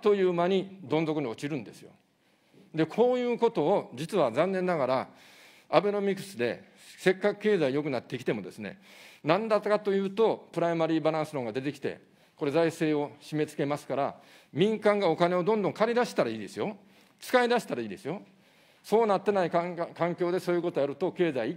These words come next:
気に落ちるんですよ。で、これが現実なんです。なんでこうなったかというと、財務省のね、まあ、あのー、要するに、矢野さんだけじゃなくてね、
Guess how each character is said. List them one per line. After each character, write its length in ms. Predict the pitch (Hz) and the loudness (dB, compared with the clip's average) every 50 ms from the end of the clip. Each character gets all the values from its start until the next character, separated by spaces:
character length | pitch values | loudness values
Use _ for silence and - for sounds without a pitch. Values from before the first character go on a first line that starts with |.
| 170 - | -6 -4
気 100 | 220 165 | -2 -2
に 80 | 127 101 - | -2 -4 -6
落 120 | - 110 | -8 -8
ち 120 | 104 - 147 | -6 -4 -4
る 120 | 151 165 | -4 -4
ん 60 | 127 | -6
で 80 | 98 87 | -8 -12
す 80 | - - | -16 -20
よ。 100 | - - _ _ _ _ _ _ _ _ _ _ _ _ _ - | -20 -20 _ _ _ _ _ _ _ _ _ _ _ _ _ -4
で、 80 | 143 135 | -4 0
こ 120 | - 220 | 0 0
れ 100 | 233 240 | 0 2
が 100 | 240 233 | 0 0
現 260 | 220 196 214 208 202 | 2 2 2 2 2
実 180 | 180 - 165 156 | 0 -4 -6 -6
な 80 | 113 | -8
ん 80 | 92 80 | -8 -12
で 80 | - - | -18 -20
す。 140 | - _ _ _ _ _ _ _ _ _ _ - | -20 _ _ _ _ _ _ _ _ _ _ 2
な 180 | 139 208 262 | 2 4 4
ん 80 | 262 247 | 4 2
で 100 | 214 180 | 0 0
こ 140 | - 190 190 | 2 2 2
う 20 | |
な 120 | 185 185 | 2 0
っ 20 | 175 | 0
た 100 | - 156 | 0 0
か 120 | 156 160 | 0 0
と 80 | - 165 | 0 -2
い 60 | 160 | -4
う 40 | 156 | 0
と、 360 | - 214 202 143 - - - - _ _ _ | 2 2 2 2 0 -4 -14 -20 _ _ _
財 200 | - 113 139 151 | -2 2 4 4
務 140 | 160 170 165 | 4 2 -2
省 240 | 151 - 147 131 127 | -4 -4 -4 -4 0
の 300 | 151 190 180 127 95 - - - - _ | 0 0 0 0 -2 -8 -18 -20 -20 _
ね、 360 | - 139 170 185 139 - - _ _ - - - | -6 -4 -4 -4 -4 -10 -16 _ _ -20 -20 -8
ま 320 | - 151 156 135 107 - - - - - - - _ | 0 0 2 2 0 -4 -12 -20 -20 -20 -20 -16 _
あ、 100 | - 127 | -2 -2
あ 40 | 131 | 0
の 640 | 135 135 131 131 131 127 127 123 127 123 123 127 127 | 2 2 2 2 2 2 2 2 0 0 0 -2 0
ー、 40 | 143 | -2
要 100 | 170 175 | -2 -2
す 100 | - 202 | -2 -2
る 100 | 185 151 | -2 0
に、 300 | 131 139 135 98 - - - - _ _ _ 151 | 0 -2 -2 -4 -6 -14 -20 -20 _ _ _ -2
矢 120 | 127 156 | -2 0
野 120 | 185 180 | 0 0
さ 140 | 165 180 170 | -2 -2 -2
ん 120 | 170 170 160 | -2 0 0
だ 100 | 165 175 | 0 0
け 120 | 185 185 | 0 -2
じ 60 | 156 | -2
ゃ 40 | 113 | -2
な 140 | 107 135 160 | -2 -4 -6
く 60 | - | -4
て 100 | - 107 | -8 -10
ね、 240 | 85 85 123 147 | -8 -8 -12 -14